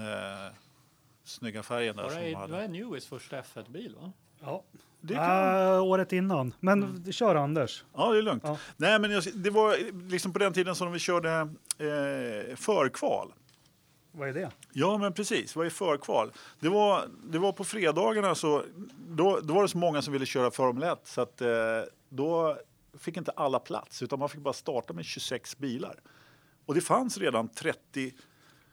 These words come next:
Speaker 1: eh, hur många var det som kvalade? Det var trettio som kvalade och fyra som gick vidare från förkvalet.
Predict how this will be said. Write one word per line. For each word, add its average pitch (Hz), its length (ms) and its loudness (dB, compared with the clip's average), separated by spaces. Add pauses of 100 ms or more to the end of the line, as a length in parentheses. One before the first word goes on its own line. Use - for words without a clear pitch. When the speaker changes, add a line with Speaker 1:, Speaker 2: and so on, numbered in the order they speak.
(1120)
Speaker 1:
eh, 113 880 -8
hur 131 80 -6
många 151 220 -2
var 175 140 0
det 165 60 0
som 165 140 -4
kvalade? 180 380 0
Det 135 60 -8
var 190 80 -2
trettio 226 460 -8
som 208 160 -4
kvalade 185 520 -2
och - 180 -10
fyra 196 520 -6
som 175 180 -8
gick 170 140 -12
vidare 127 380 -2
från 127 200 -6
förkvalet. - 920 -6